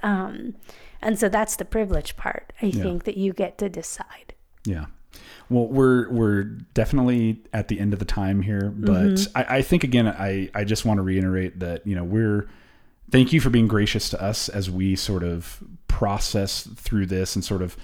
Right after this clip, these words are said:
Speaker 2: uh, hold it with, with open hands. Uh, I hope that, uh, it starts conversation. I hope that, um, as you are looking at your T V, as you're looking at social media, um,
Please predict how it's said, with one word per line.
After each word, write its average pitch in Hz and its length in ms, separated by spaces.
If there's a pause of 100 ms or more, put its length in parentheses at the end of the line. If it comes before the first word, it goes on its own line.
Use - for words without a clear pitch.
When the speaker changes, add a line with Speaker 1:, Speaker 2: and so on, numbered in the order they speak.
(460)
Speaker 2:
uh, 87 320
hold 98 280
it 98 160
with, 95 440
with 98 240
open 101 260
hands. 95 640 (100)
Uh, 92 260
I 107 80
hope 113 360
that, 104 300 (440)
uh, 95 220
it 95 140
starts - 640
conversation. 110 720
I 101 140
hope 104 340
that, 101 260 (400)
um, 92 260 (100)
as 107 560 (220)
you 117 220
are 92 260 (460)
looking 123 500
at 131 100
your 110 100
T 113 300
V, 120 340
as 98 160
you're 98 100
looking 110 380
at - 100
social 107 380
media, 107 580 (460)
um, 87 580